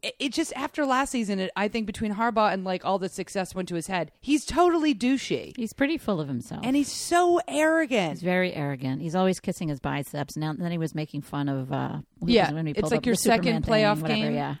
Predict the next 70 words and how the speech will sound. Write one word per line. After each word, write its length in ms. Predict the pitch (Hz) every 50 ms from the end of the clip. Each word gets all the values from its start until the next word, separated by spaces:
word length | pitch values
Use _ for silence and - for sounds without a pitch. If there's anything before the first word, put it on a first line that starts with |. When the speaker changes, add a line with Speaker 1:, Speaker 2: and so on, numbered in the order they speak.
| -
Speaker 2:
I, 80 | - 180 185 -
yeah, 220 | 185 170 147 139 - _ -
seriously. 420 | - - 170 151 165 - - 151 -
Speaker 1:
And 160 | 208 202 202
you're 140 | 190 190 185
gonna 320 | 196 196 185 185 175 170 - - - - 160 165
Speaker 2:
You 120 | - 294
know, 100 | - -
it's 60 | - 202
Speaker 1:
mock 40 | 202
Cam 100 | - 320 -
Speaker 2:
interesting, 300 | - 349 - 180 175 202
Speaker 1:
Newton? 120 | - 170
Speaker 2:
like, 220 | 185 180 180 202 - -
of 120 | 208 208 -
all 160 | - 202 220
these 200 | 226 240 202 170
young 180 | 185 190 196 208
quarterbacks 500 | - - 165 165 175 185 196 226 - -
who 60 | 240
came 280 | - - 233 214 208 202
up, 160 | 208 233 - _ _ -
so 120 | - -
you 100 | 180 165
got 140 | 165 160 -
R 160 | - 147 156
G 140 | 147 156 151
three 240 | - - 160 143 135
and 100 | 135 135
you 60 | 143
got 160 | - 147 156 -
Kaepernick, 480 | - - 143 - - - - - -
who 100 | - 165
both 260 | 147 - 180 165 160
of 60 | 180 156
them 200 | 151 143 143 147
went 180 | 143 143 - _ -
way 380 | 160 151 170 196 190 180 165
over 180 | - 151 160 151
the 80 | 151 135
top 260 | - 143 135 139 -
in 80 | 143
terms 300 | 139 - - 135 - -
of, 240 | - 143 - 147 - _ _ -
"I'm 180 | 175 170 175 165
all 160 | - - -
that." 360 | 175 151 156 156 - - - _ _ _ _ _ -
Speaker 1:
Yeah. 40 | 214 208 208
Speaker 2:
Although 380 | 214 240 277 277 240 196 185 196
Kaepernick, 480 | - 233 233 302 - - 208 170 -
in 100 | - 185
his 140 | 190 196 165
defense, 460 | - - - - 156 180 196 - - _ -
is 120 | 202 185
actually 320 | 208 185 156 - 202 185
winning 260 | 185 208 208 165 143 147
stuff. 380 | - - 139 127 117 - - -
Speaker 1:
Yeah. 260 | 185 202 208 180 151
Speaker 2:
R 120 | 196 185
G 120 | 185 190 170
three, 280 | - - 170 156 151
not 180 | - - - -
so 140 | - - -
much. 260 | - - - - -
But 80 | 156
Speaker 1:
Yeah. 180 | 170 175 151 123
Speaker 2:
Russell 300 | 269 339 - - 392 330
Wilson 460 | 339 427 480 554 - - - 254 151
is, 200 | 147 156 156 -
like, 440 | 160 156 147 143 143 143 - - -